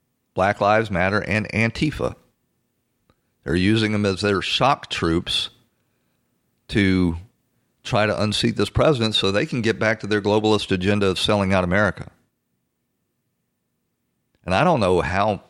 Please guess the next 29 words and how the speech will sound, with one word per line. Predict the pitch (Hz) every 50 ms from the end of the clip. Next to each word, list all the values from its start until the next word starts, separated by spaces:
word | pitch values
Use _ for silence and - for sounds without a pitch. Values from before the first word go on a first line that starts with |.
| _ _
much | 85 90 101 104 101 - - - -
evidence | - 85 107 127 120 101 85 78 - -
you | 87 92 98
would | 95 87 - -
actually | - 95 110 - - - 98 92 85
have | 76 101 101 101 - -
to | - 87 80 - -
have | - 101 113 135 123 107 104 110 113 113 _ _ _ _ _ _ _ _ _ _ _ _ _ -
in | 95 95
order | 95 98 98 101 95 87
to | - - 92 85 78 69 - _ _ _ _ _ _ _ _ _ _ _ _ _ _ _ _ _ _ _ _ _ _ _ _ _ _ _ _ _ _ _ _ _ _ _ _
come | - - 127 113 101
to | 92
your | 85 76
senses | - - - - 147 151 - 87 87 101 104 -
that | 90 85 -
Black | 90 92 98 95 - -
Lives | 87 92 90 85 82 -
Matter | 85 92 107 117 117 95
is | 87 90 90
a | 90 80 80
Marxist | 78 78 95 123 131 - - - 90 85 - - -
group | - 90 87 95 104 -
that | - 85 78 71
will, | 92 117 143 127 107 107 107
if | 98 90 -
you | 98 107 110 101
empower | 90 82 - 117 135 160 151 123 98
them, | 87 90 98 110 120 120